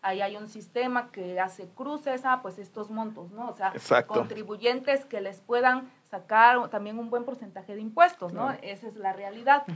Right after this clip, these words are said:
Speaker 1: Entonces,
Speaker 2: <laughs>
Speaker 1: este, pues sí, as-, así es, amigos, también les hacemos esa recomendación.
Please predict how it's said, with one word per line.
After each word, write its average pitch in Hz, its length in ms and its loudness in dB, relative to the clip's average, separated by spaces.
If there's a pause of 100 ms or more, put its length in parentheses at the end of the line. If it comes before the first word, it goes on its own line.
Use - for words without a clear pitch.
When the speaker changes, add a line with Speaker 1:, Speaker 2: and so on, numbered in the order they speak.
(240)
Speaker 1:
Entonces, 269 800 8 (260)
Speaker 2:
<laughs> - 180 -6
Speaker 1:
este, 240 440 4
pues 233 200 -2
sí, 285 160 0
as-, 285 260 4
así 214 220 2
es, 285 140 0
amigos, 285 360 4
también 233 260 0
les 254 120 -8
hacemos 226 320 -8
esa 254 140 2
recomendación. 196 720 -4